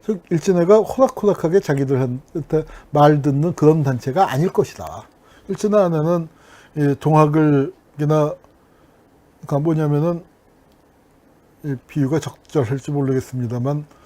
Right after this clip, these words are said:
좀 홧김에 서방질 한다고나 할까요? 옛날에 그런 말이 있죠. 그러니까 좀 뭐가 잘못된 걸 봤을 때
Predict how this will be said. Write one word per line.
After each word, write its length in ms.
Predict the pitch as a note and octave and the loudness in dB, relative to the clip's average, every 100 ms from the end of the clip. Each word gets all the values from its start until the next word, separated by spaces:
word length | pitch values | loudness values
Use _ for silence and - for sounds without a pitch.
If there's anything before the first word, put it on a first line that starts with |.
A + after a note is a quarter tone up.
| - - - - - _ | -20 -20 -20 -20 -20 _
좀 160 | B2 | -10
홧김에 560 | A2 - D3+ - D#3+ D#3 | -8 -2 -2 0 0 0
서방질 480 | D3 F#3 E3+ C#3 A2+ | 0 -2 -2 0 -2
한다고나 420 | B2+ A#2+ A2 G#2+ | -2 -4 -4 -4
할까요? 300 | G#2+ G#2 D#3+ | -6 -6 -4
옛날에 600 | D3 C3 C3 C3 B2+ D3 | -2 -2 -6 -4 -2 -2
그런 220 | D3 C3 | 0 0
말이 200 | B2 A2 | 0 -4
있죠. 300 | G#2 - A2 - _ _ _ _ - - _ _ | -6 -8 -10 -10 _ _ _ _ -20 -20 _ _
그러니까 420 | C3+ B2 C3+ B2 - _ - | -8 -4 -4 -4 -8 _ -20
좀 420 | B2+ C#3+ B2+ B2 C#3+ _ _ _ _ _ _ _ _ | -8 -6 -4 -6 -10 _ _ _ _ _ _ _ _
뭐가 200 | D3+ D3 | 0 2
잘못된 440 | C#3+ C#3 C#3+ C#3+ C3+ | 2 -2 -2 -2 -2
걸 160 | C#3 | -2
봤을 360 | C3 A#2 C3 A#2+ | -4 -8 -8 -8
때 260 | - E3+ | -2 -2